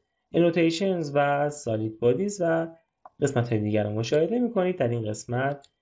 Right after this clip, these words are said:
می‌تونیم مواردی رو اضافه یا کم کنیم. برای اینکه قسمت‌های مختلف رو اضافه یا کم کنیم، از قسمت آپشن ما میایم اینجا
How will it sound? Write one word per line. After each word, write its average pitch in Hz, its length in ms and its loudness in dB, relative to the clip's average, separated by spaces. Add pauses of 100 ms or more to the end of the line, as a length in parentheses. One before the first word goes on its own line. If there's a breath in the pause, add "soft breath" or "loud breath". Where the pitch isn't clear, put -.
(1300)
می‌تونیم 247 420 4
مواردی 139 560 2
رو 151 100 0
اضافه 113 640 0
یا 139 340 2
کم 110 460 -10
کنیم. 156 300 -14
برای 294 160 0
اینکه 269 200 0
قسمت‌های 233 400 0
مختلف 185 480 0
رو 160 100 0
اضافه 147 380 -2
یا 139 320 -2 (300 loud breath)
کم 170 360 0
کنیم، 151 280 -2
از 113 180 -2
قسمت 127 600 -4 (360 loud breath)
آپشن 123 560 0
ما 151 160 -2
میایم 139 320 -2
اینجا 110 640 -2